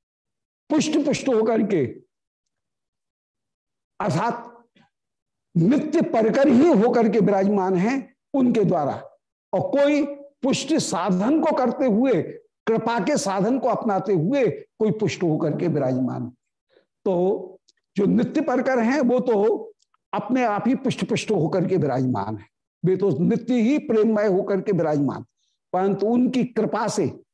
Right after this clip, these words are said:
श्री ललिता विशाखा इत्यादि की कृपा से साधक वह भी पुष्ट होकर के विराजमान होगा,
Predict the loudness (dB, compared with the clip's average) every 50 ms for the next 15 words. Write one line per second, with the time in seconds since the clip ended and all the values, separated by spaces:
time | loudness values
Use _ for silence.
0 | _ _ _ _ _ -8 -4 -2 0 2 2 2 0 0 0 -2 -2 0 0 0
1 | -2 -2 -4 -4 -2 -2 -2 -2 -2 -2 -2 -2 0 0 0 0 0 -2 -4 -4
2 | -2 -2 -4 -2 -2 -2 -4 -4 -2 -2 -2 -2 -2 -4 -10 _ _ _ _ _
3 | _ _ -14 -8 -6 -4 -2 -2 0 0 0 0 0 0 0 0 0 -2 -6 -10
4 | -18 _ _ -2 0 0 2 2 2 2 0 0 -2 -2 -4 -4 -4 -2 -2 0
5 | 0 0 0 0 0 -2 -2 0 0 0 0 0 -2 -6 -12 -20 _ _ _ -2
6 | 0 0 0 2 0 0 2 0 0 -2 -2 -6 -8 -8 -10 -10 -12 -6 -4 -4
7 | -4 -4 -4 -8 -14